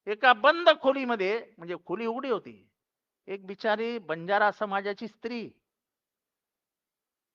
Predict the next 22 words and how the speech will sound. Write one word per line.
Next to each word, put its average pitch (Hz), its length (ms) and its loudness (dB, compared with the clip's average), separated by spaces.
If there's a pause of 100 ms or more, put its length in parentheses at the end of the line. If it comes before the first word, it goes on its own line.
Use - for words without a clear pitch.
(160)
तिला 233 420 8 (760)
काही 185 200 -2 (320)
जणांनी 175 480 0 (840)
काम 233 320 4
देतो 233 260 2
असं 233 300 0
सांगून 220 320 -2
एका 226 140 2
बिल्डिंग 214 340 -2
मध्ये 226 200 -2
नेलं 110 280 -12 (1400)
आणि 175 120 -18
तिचा 175 180 -8
मर्डर 165 320 -6
करून 170 240 -12
टाकून 147 300 -10
दिलं. 113 180 -12
म्हणजे 160 160 -18 (240)
काय 226 260 -16 (160)
भीतीच - 400 -12
राहिलेली 320 360 -8
नाही. 359 160 -20